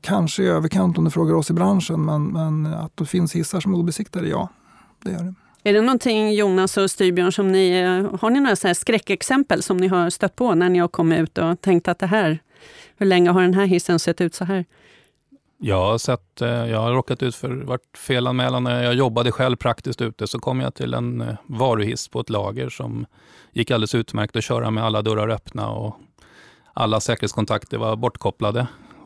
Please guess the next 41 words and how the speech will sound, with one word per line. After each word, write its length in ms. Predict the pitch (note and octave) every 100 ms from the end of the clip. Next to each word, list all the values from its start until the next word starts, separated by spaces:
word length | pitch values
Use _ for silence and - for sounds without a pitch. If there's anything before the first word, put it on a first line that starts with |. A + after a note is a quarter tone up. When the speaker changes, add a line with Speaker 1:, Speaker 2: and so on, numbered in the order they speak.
| -
Speaker 3:
Den 160 | B2 A2
hade 200 | G#2 G#2+
gått 200 | A2+ -
så 200 | - A2+
och 140 | A#2
den 140 | G2+
var 80 | G2+
inte 220 | G#2+ G#2+ G2+
besiktad 400 | G2+ G#2 - G2
på 240 | G#2+ G#2
många, 260 | G#2 G#2 G#2
många 220 | G2+ G2
år 360 | G2+ G#2 A2 - - - -
och 300 | - A2 A2+
ingen 380 | B2 A2 G#2 G#2+
service 440 | - G#2+ G#2 F#2+ -
heller. 280 | G2 G#2+ A#2 - - _
Så 80 | B2
att, 260 | - -
eh, 200 | G#2+ G#2 G#2 - _ _ - - - - _ _
det 100 | -
har 120 | B2+
inträffat, 560 | G3 D3+ - A2 - -
då 120 | G#2+
är 60 | C#3
det 60 | D#3
ju 120 | C#3+
arbetsgivaransvar. 840 | A#2 G#2 - G#2 G2 G2 - B2+
Det 180 | G#2+ A2
kan 240 | G#2+ A2+ G#2
ju 160 | A2
kunna 200 | G#2+ A2+
ha 40 | G#2
varit 200 | - -
riktigt 320 | G#2 - -
allvarligt 380 | A#2 G#2 G#2+ G#2
om 100 | G2+
det 60 |
hade 120 | G2+
hänt 160 | G2+ G2+
någonting. 300 | G#2+ - G2